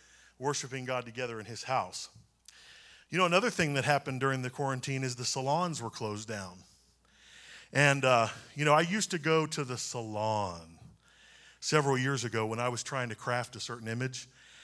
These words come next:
And somewhere along the way, I just decided that I was more of a Great Clips man. So I just, you know, I, I don't need, I just, you know, you get it.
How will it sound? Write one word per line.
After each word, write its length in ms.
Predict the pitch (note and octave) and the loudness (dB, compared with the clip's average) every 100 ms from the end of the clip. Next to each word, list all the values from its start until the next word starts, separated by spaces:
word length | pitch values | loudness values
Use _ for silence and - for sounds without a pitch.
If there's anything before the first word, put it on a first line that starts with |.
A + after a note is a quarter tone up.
| - - - | -20 -20 -4
And 160 | F#3+ | -2
somewhere 320 | - F#3 D#3+ C#3 | 0 0 0 0
along 240 | C3 C3 | 2 0
the 80 | A#2+ | 0
way, 160 | B2 | 2
I 120 | A#2+ B2 | 2 2
just 200 | B2 - | -2 -6
decided 440 | A2+ C3+ B2+ A#2 | -2 0 0 -2
that 100 | A#2 | -2
I 80 | A#2+ | -2
was 160 | A2+ | -4
more 160 | B2 A#2+ | -4 -4
of 80 | A2 | -4
a 40 | |
Great 240 | G#2 A#2 C#3+ | -4 -6 -6
Clips 300 | C3 B2 - | -10 -10 -8
man. 340 | B2 B2 C3 A#2+ _ | -6 -6 -8 -12 _
So 380 | - C3 A#2+ A2+ - - - - _ | -12 -4 -4 -4 -10 -20 -20 -20 _
I 120 | - | -6
just, 340 | B2 B2+ - - | -6 -6 -10 -12
you 80 | A#2+ | -10
know, 180 | A2 G2 - - _ _ _ _ _ | -10 -12 -20 -20 _ _ _ _ _
I, 100 | G2+ G#2+ _ _ _ A2+ | -20 -20 _ _ _ -14
I 60 | |
don't 120 | A2 | -12
need, 140 | G#2+ G#2 G2+ G#2+ | -12 -14 -14 -12
I 80 | G#2+ | -12
just, 280 | G#2+ - - | -10 -12 -12
you 80 | G#2 | -16
know, 100 | E2+ - - - - - _ | -18 -20 -20 -20 -20 -20 _
you 120 | B2 | -10
get 220 | B2 A2 | -6 -6
it. 100 | F2 | -6